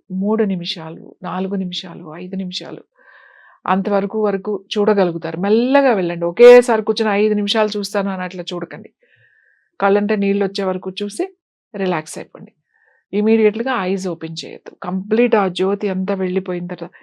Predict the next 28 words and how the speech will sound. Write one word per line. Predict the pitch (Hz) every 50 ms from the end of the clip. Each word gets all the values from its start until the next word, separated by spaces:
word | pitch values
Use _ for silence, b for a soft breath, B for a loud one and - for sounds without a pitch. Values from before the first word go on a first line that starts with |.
| B B B B B -
ఇది | 233 269
only | 247 233 226 240 254 277 294 311 302
నేను | 294 285 277 262
కళ్ళ | 254 233 220 226 226
కోసమే | 226 247 233 226 - 220
చెప్పట్లేదు, | 214 214 196 180 196 185 185 180 170 - - -
కళ్ళకి | 165 156 156 185 208 196 -
చాలా | - - 208 160 170 185 214 233
చాలా | 226 254 247 233 240 233
మంచిది. | 226 233 233 - 247 - 330 339 b b b b b b b b b b b b -
అంతేకాకుండా | - 180 202 220 226 277 269 269 262 240 233 220 240 247 254 277
మీ | 277 262 226 214 202
కాన్సన్ట్రేషన్ | - - 190 202 202 202 - 247 247 247 254 247 - - 269 262 269
పెరుగుతుంది, | 254 262 254 254 277 269 285 302
మీ | 302 262 214 196
మెమరీ | 185 185 180 185 214 233 254
పవర్ | 247 262 254 254 254
పెరుగుతుంది, | 254 254 254 254 254 262 254 269 269 277 285 294 - _ _ _ _ _ _ _ _ _
నిద్ర | 175 175 190 190 190 190 226 285 285 277 - - 233
చాలా | 190 202 208 220 240
చాలా | 233 247 240 233 233 226
బాగా | 220 220 214 208 208
పడుతుంది. | 208 208 196 202 214 214 220 233 - B B B B B B B _ 214
పడుకునే | 202 202 233 226 262 262 262 254
ముందు | 247 233 226 233
కొంచెం | 233 233 220 214 214 220 247 240 226
సేపు | - 233 226 220 226 226
ఇది, | 214 196 202 190 196